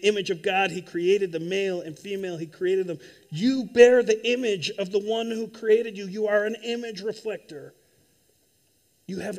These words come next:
innate value. Or for First Corinthians six, "But you are not like that, for you are a chosen people. You are royal priests, a holy nation, God's very own possession. And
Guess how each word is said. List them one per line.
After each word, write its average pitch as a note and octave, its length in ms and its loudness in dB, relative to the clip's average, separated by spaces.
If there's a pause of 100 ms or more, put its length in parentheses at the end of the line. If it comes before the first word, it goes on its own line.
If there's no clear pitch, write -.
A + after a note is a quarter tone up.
innate G#3 480 -2
value. G#3 600 -8 (2000)
Or C#3 100 -6
for E3 100 -10
First F3+ 360 -4
Corinthians F3+ 480 -4
six, - 480 -6 (480)
"But E3+ 100 2
you A3+ 140 6
are A#3 40 6
not A3 220 0
like G#3+ 220 6
that, G3+ 260 0
for F#3 80 2
you F#3+ 640 -2
are G#3 360 2
a D#3+ 60 -6
chosen A#3 1040 4 (340)
people. A#3 600 -2 (160)
You G#3 160 2
are G#3 160 4
royal G#3+ 480 0
priests, A3 480 -8
a F3+ 40 -8
holy A3 460 2
nation, G#3 500 2
God's F#3 280 -4
very A3+ 500 4
own A3 180 -6
possession. F#3+ 640 -4 (220)
And F3+ 100 -2